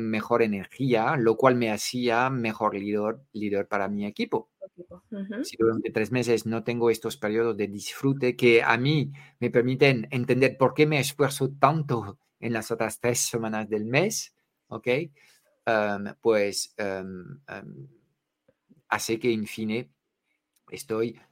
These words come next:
Speaker 1: con una energía, energía peor. Entonces, al final, pues también es una prueba de, de fuego, una prueba ácida para mi negocio. Si, si yo no puedo irme siete días y cuando me voy,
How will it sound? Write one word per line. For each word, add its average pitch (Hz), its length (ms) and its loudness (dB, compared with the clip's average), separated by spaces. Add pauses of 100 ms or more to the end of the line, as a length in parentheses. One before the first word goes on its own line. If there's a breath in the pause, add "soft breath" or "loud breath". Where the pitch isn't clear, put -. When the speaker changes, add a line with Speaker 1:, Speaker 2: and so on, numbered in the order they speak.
Speaker 1:
con 120 160 -2
una 110 100 -4
energía, 101 600 -8
energía 104 440 -4
peor. 110 320 -2 (240 loud breath)
Entonces, 143 460 4 (140)
al 127 120 6
final, 156 380 2 (180)
pues 113 260 0
también 131 280 2
es 180 160 2
una 170 240 4
prueba 127 300 6
de, 101 420 0 (360 soft breath)
de 110 140 -6
fuego, 139 520 4
una 107 400 -8
prueba 127 280 2
ácida 123 420 2
para 117 180 2
mi 110 100 -4
negocio. 113 520 -4
Si, - 160 -12
si 127 240 -4
yo 156 120 2
no 180 140 -2
puedo 135 220 2
irme 123 240 0
siete 127 280 -4
días 131 320 -2
y 101 60 -14
cuando 104 240 -6
me 107 120 -2
voy, 120 280 2